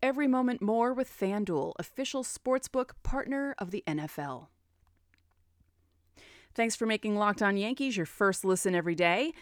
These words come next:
You can make your second listen Locked On M L B Prospects. Host Lindsey Crosby is a prospect encyclopedia, and he's going deep on the M L B stars of tomorrow. It's free and available wherever you get your podcasts. So this YouTube channel is amazing.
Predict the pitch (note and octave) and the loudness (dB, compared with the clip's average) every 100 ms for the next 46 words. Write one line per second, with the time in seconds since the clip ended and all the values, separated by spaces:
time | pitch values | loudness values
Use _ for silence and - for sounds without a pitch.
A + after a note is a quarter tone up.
0 | - F3 F3+ F3 E3 D#3 - D4 D4+ - | -8 -2 2 2 2 -4 0 0 0 0
1 | F#3 F3 F#3 G3 B3 - E3+ F3+ A3+ G#3+ | 0 0 0 -2 -4 -4 2 4 2 2
2 | A3+ A3 - G#3+ A3 G3 G#3+ - F#3 G3 | 0 0 0 0 2 2 0 0 -2 0
3 | - D3 - - - - - A#3 A#3 A3+ | 0 -2 -4 -10 -12 -10 0 2 2 0
4 | A#3+ A#3+ - A3+ A#3 B3 A#3+ G3 E3+ - | 0 -2 0 2 2 0 -2 0 -2 -2
5 | B3 B3 - C4 B3 A3+ A3+ A3+ G#3 G3 | 0 0 0 -2 0 -4 -2 -2 -2 -4
6 | C4 C4 C4 C4 F#3+ E3+ G3+ E3+ D#3 A#3+ | -4 -2 -2 -2 -2 -4 -2 -4 -2 -4
7 | C4+ - F#3 E3+ D#3+ A3 A3+ G#3 G#3+ - | -4 -4 -2 0 0 -2 -2 -2 -4 -4
8 | G3+ G3+ G#3 G#3 - F3+ F3+ C3+ B2+ - | 0 0 -2 -8 -4 -2 0 -2 -6 -14
9 | - - - - B3 C#4+ C#4+ B3+ G#3+ G#3 | -10 -8 -8 -4 -2 0 0 0 0 0
10 | G3+ G#3 G#3+ G#3 B3 G#3 F3 F3 F3 E3+ | 0 0 -2 -2 -4 -4 -6 -4 -4 -4
11 | G#3+ D#3+ C#3 - D#3+ D#3 D3 B2+ - C3 | -6 -4 -6 -6 -8 -6 -8 -8 -10 -14
12 | - - - - - _ _ _ - - | -12 -14 -16 -16 -18 _ _ _ -4 0
13 | A#3+ D4 - A3+ A3 G#3 G#3+ E3+ - D#3+ | 2 2 0 0 0 2 0 0 -2 -2
14 | D3+ D3 E3+ E3+ D#3+ D#3 C#3+ C#3+ F3 E3+ | -2 -4 -6 -6 -4 -2 -4 -4 -4 -4
15 | F#3 | -4